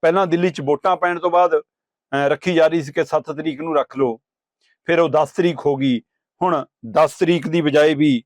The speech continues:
ਮਤਲਬ ਕਿ ਦਿੱਲੀ ਗਿਆਰਾਂ ਤਰੀਕ ਹੋ ਗਈ, ਫਿਰ ਉਹ ਵੀ ਬਦਲਤੀ। ਹੁਣ ਤੇਰਾਂ ਤਰੀਕ ਨੂੰ, ਅਹ, ਹੋਏਗੀ ਕੈਬਨਿਟ ਬੈਠਕ। ਸੋ ਜਿਹੜੀ ਬੈਠਕ ਪਹਿਲਾਂ, ਮਤਲਬ,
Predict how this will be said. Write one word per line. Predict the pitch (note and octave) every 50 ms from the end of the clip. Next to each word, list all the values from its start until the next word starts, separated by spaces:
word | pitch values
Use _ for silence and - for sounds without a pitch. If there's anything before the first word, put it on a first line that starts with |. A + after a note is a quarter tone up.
| _ -
ਮਤਲਬ | C3+ C3+ - D3+ D3 B2 -
ਕਿ | D3+ C3 A2+ G#2+ _ _ _ _ _ _ _ -
ਦਿੱਲੀ | A#2 D3 D#3 E3+ F#3+ E3 C3
ਗਿਆਰਾਂ | A2+ A#2 D3 D3+ D#3 E3 F3
ਤਰੀਕ | C#3+ F3 E3 E3 D3 - -
ਹੋ | -
ਗਈ, | C#3 D3 C3+
ਫਿਰ | A#2+ C#3 C#3 - A#2+ - _ _ _ - E3
ਉਹ | F#3 A3
ਵੀ | G#3+
ਬਦਲਤੀ। | F3+ D#3+ D#3 D3 D#3 C#3+ C#3 D#3
ਹੁਣ | C#3 C#3+ D3 - -
ਤੇਰਾਂ | D#3+ D#3 D#3+ E3+ F3 E3
ਤਰੀਕ | D3+ D#3 D#3 C3 -
ਨੂੰ, | D#3+ D3+ C3 A2+ - _ _ _ _ _ _ _ _ _ _ C3
ਅਹ, | B2+ B2 A#2+ - - _ _ -
ਹੋਏਗੀ | C#3+ D3+ D3 A#2 G#2+ G#2
ਕੈਬਨਿਟ | - B2 A#2 G#2+ G2 F#2
ਬੈਠਕ। | F#2 F#2+ F#2 - F#2 _ _ _ _ _ _ _ _ _ _ _ _ _
ਸੋ | - E3+
ਜਿਹੜੀ | C#3+ E3+ F3 G#3 C4 C4
ਬੈਠਕ | A#3+ F#3+ F3+ - - F3+ - -
ਪਹਿਲਾਂ, | F#3 F#3 F#3+ G3 F#3 F3+ F3+ - _ _ _ _ _ _ _ _ _ _ _ -
ਮਤਲਬ, | C#3 C#3+ C#3+ E3+ E3+ D#3+ B2+ A2+ G#2 G2